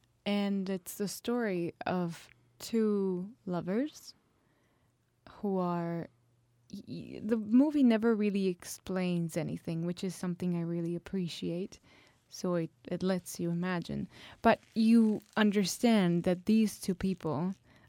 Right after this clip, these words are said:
are immortal, im-, immortal. And they have been loving each other for centuries. And in the movie, you see that the two have very, very, very different approaches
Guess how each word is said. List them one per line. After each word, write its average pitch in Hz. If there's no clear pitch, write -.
are 185
immortal, 170
im-, 185
immortal. 175
And 190
they 190
have 185
been 190
loving 196
each 170
other 175
for 170
centuries. -
And 190
in 214
the 208
movie, 214
you 185
see 214
that 185
the 190
two 220
have 185
very, 202
very, 185
very 180
different 180
approaches 170